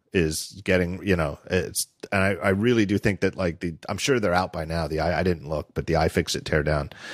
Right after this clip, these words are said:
I do think that the battery, uh, definitely got to use up some of the volume that the three D Touch, 'cause it was, it was a full layer underneath the screen, corner to corner, because you could do three D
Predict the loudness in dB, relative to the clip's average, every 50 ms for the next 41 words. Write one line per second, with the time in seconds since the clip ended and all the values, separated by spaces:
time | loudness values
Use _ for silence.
0 | -12 -12 -12 -10 -2 0 0 0 2 0 0 2 2 0 0 0 -2 -2 -2 -2
1 | -2 0 2 4 4 4 2 2 0 0 -2 -4 -6 -8 -10 -14 _ -18 -16 -12
2 | -8 -6 -4 -4 -4 -6 -6 -10 -12 -16 _ _ _ _ _ _ 0 2 2 0
3 | -2 -6 -4 -4 -2 0 0 0 0 -2 -4 -2 0 0 0 2 2 2 0 0
4 | 0 0 0 0 2 2 0 0 2 2 2 2 2 -2 -4 -8 -8 -6 -6 -6
5 | -6 -8 -14 -20 -20 -14 -6 -4 -4 -4 -4 -6 -8 -4 -2 -2 -2 -2 -4 -8
6 | -8 -8 -6 -6 -4 -2 -2 -2 0 0 0 0 0 0 0 -2 -4 -2 0 2
7 | 2 2 0 0 0 0 2 4 4 6 6 6 6 6 6 6 4 4 2 0
8 | -2 0 0 2 4 4 2 4 2 2 0 0 -2 -2 -2 0 2 2 2 2
9 | 2 0 -2 -4 -6 -8 -12 -18 -20 -20 -20 -20 -20 -20 _ _ _ _ _ -14
10 | -12 -2 2 4 4 6 4 4 2 2 2 2 2 4 4 2 2 0 0 0
11 | 0 0 0 0 -2 -2 -2 -4 -2 0 2 2 2 2 0 -2 -2 -2 0 0
12 | -2 -2 -4